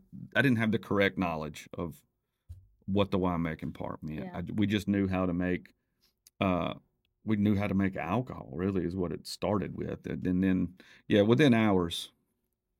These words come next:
Speaker 1: really, really dialed in that we
Speaker 2: Mm-hmm.
Speaker 1: were, we were pretty clueless
Speaker 2: We
Speaker 1: on the
Speaker 2: were.
Speaker 1: winemaking
Speaker 2: We
Speaker 1: side.
Speaker 2: were. And, um, and I think the last class, or one of our next to last classes, was about,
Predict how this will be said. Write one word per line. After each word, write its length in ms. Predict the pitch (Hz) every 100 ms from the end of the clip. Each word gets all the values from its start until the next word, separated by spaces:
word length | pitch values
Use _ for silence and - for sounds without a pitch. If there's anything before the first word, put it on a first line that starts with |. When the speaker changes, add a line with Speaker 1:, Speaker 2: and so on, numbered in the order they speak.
| _ -
Speaker 1:
really, 420 | 104 113 104 95
really 420 | 95 98 107 107 101
dialed 380 | 101 101 98
in 340 | 98 101 98 95
that 160 | 95 101
we 140 | 101
Speaker 2:
Mm-hmm. 100 | 98
Speaker 1:
were, 260 | 92 90 - _ - - _ _ -
we 100 | 110
were 160 | 90
pretty 400 | 82 - 107 107
clueless 640 | 107 - 90 76 76 - - - - - _ _ - - 233
Speaker 2:
We 100 | 226
Speaker 1:
on 360 | 185 202 185
the 60 | 95
Speaker 2:
were. 40 |
Speaker 1:
winemaking 420 | 92 87 82 82 -
Speaker 2:
We 60 |
Speaker 1:
side. 300 | - - -
Speaker 2:
were. 440 | - 156 - - 175 _ -
And, 320 | 175 170 165
um, 400 | 175 165 160 165 160 _ _ _ _ _ -
and 100 | 202
I 80 | 202
think 220 | 196 494 -
the 120 | 190
last 460 | 175 185 196 208 -
class, 840 | 190 175 170 170 170 - - - _ _ _ _ _ _ 196
or 280 | 185 180 190
one 240 | - 220 226
of 100 | 196
our 360 | 180 175 170 -
next 340 | 196 180 - -
to 80 |
last 280 | 170 165 170
classes, 580 | - - - - - -
was 400 | 190 175 175 165
about, 520 | 175 165 165 165 180